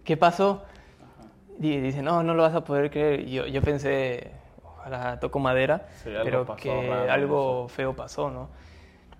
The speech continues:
Speaker 1: Y me dice, eh, "Perdió Cruz Azul". Y le digo, "Ah, no, no me asustes así,
Speaker 2: Sí, sí,
Speaker 1: ¿cómo
Speaker 2: sí.
Speaker 1: crees?". "No, Bebo, es que",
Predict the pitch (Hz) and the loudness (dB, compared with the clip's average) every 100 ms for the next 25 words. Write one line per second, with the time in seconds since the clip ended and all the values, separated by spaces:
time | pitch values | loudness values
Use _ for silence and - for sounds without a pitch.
0 | - - 139 131 131 135 - 135 131 123 | -18 -8 -4 -2 0 -2 -2 -2 -2 -2
1 | 123 123 120 120 117 117 117 120 123 131 | -4 -4 -6 -8 -8 -10 -10 -12 -14 -18
2 | - - - - - 135 127 123 123 120 | -20 -20 -20 -16 -10 -8 -6 -6 -8 -10
3 | 120 - 127 143 170 143 117 143 135 - | -8 -2 2 2 0 -2 0 2 0 -2
4 | - - - - - - - - - 131 | -20 -20 -20 -20 -20 -20 -20 -20 -14 -8
5 | 131 135 135 123 139 147 139 147 143 147 | -4 -2 0 -2 -2 -2 0 0 2 2
6 | 156 143 147 160 143 113 - 123 135 143 | 2 2 0 -2 0 -2 -2 -4 -2 -2
7 | 139 127 139 135 131 131 131 131 - - | -6 -4 -2 -2 -2 -2 -2 -4 -8 -14
8 | 160 147 147 131 131 139 160 151 135 127 | -2 4 4 6 4 2 0 2 2 -2
9 | - - - | -8 -12 -16